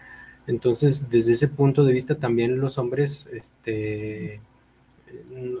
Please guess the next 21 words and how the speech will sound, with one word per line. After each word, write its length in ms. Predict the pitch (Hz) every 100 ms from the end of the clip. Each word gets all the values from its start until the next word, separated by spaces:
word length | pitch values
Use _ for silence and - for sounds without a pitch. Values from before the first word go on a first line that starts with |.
| -
nos, 680 | 127 123 117 113 113 - -
nos 240 | 127 123 117
desmarcamos 720 | 113 113 110 110 139 180 165 127
muchas 280 | 127 143
veces 240 | 127 127 139
de 80 | 120
los 160 | 113
temas 300 | - 120 123
de 40 | 120
anticoncepción, 800 | 113 123 117 110 113 123 123 135 _ _ _ _ _ -
desde 320 | 127 117 113
ese 140 | 113 131
tema 320 | 135 127 131
de 200 | 117 113
que, 300 | 117 110 113
de 540 | 113 113 107 107 104
cómo 240 | - 120 127
concebimos 460 | 123 110 117 131
la 100 | 123
reproductividad, 880 | 110 113 - 107 - - 107 110 117
¿no? 300 | 113 110 143